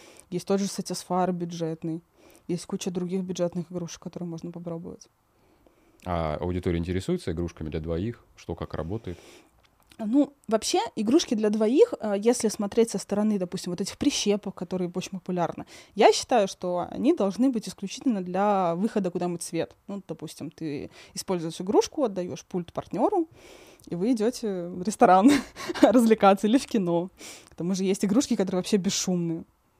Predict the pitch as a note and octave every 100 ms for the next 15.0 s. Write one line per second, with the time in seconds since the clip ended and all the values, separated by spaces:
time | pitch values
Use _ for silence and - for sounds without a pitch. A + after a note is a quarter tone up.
0 | _ E3 D#3+ E3 - - - E3 F3 -
1 | G3+ - G3 F3+ E3+ - D#3+ D#3+ - -
2 | - - G#3+ A#3 B3+ C#4+ C4+ C4+ - F#4+
3 | - C#4 A3 F4 F4 B3+ C4 - C#4 A3+
4 | A3 A3+ A#3+ A#3+ A3+ A3 A3 D4 - B3+
5 | F3 G#3+ - _ - - _ - F3+ F3+
6 | - - F4+ D#4 C#4+ A#3+ A3+ A3+ G#3+ F#3
7 | D#3+ - F3 F3+ G3+ B3+ E4 D#4 C4+ B3+
8 | B3 A#3 G#3 F#3+ F3+ F#3 - D#3+ - F3+
9 | C4 D4+ B3+ A#3 A#3 - F3 F3 E3+ -
10 | - - - _ - F#3+ G3 G3 F#3+ G#3+
11 | G#3+ - A3+ A3+ G#3 - G#3 G3+ G#3 G#3
12 | - D4 F#4+ - - G3+ C4 C4+ A#3 G#3+
13 | A3+ - - - G#3 F#3+ D#4+ - G#3+ -
14 | F#3 E3+ F3 F3+ A#3 B3 D#3+ - -